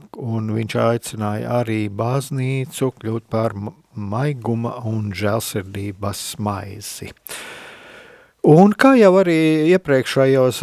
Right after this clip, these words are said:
raidījumos, eh, es esmu teicis, es vairāk šeit, eh, runāju par, par to,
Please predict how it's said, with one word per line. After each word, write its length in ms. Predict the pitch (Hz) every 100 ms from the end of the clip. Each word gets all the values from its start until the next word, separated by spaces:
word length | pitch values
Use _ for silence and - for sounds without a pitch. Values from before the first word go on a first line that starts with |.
| 156
raidījumos, 920 | 196 202 160 151 143 135 139 135 - -
eh, 140 | 127 123 131 143
es 140 | 135 143
esmu 240 | 147 135 113
teicis, 400 | 170 165 139 - -
es 80 | -
vairāk 400 | 139 135 131 113
šeit, 400 | - 127 120 -
eh, 80 | 113 113 135 123
runāju 480 | 131 120 117 113 107
par, 640 | 113 104 107 107 107 110 90 - _ _ _ _ 262 - 107 - _ _ _ _ _ _
par 300 | 107 107 - -
to, 260 | 175 165